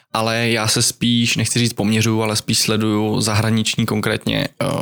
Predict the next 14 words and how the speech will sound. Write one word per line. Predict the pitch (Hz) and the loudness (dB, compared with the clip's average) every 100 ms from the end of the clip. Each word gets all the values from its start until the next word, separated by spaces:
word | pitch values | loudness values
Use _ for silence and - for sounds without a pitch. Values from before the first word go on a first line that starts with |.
| 127 | -4
tam | - | -2
mám | 110 104 | 0 0
pár | 113 107 | 0 0
Američanů | 101 101 101 107 104 104 - | 0 0 0 -2 -2 -4 -4
a | 104 101 98 104 | -4 -2 0 0
Britů, | 101 98 95 101 92 | 0 0 0 0 -2
protože | 101 101 104 | -2 0 0
tam | 104 101 | 0 0
se | 107 | 0
mi | 104 | -2
ta | 117 | -2
práce | 110 104 135 | -2 0 0
líbí, | 107 98 120 131 - - _ _ - | 2 2 2 0 -2 -16 _ _ -6
a, | 113 110 107 104 104 | -2 0 0 0 -2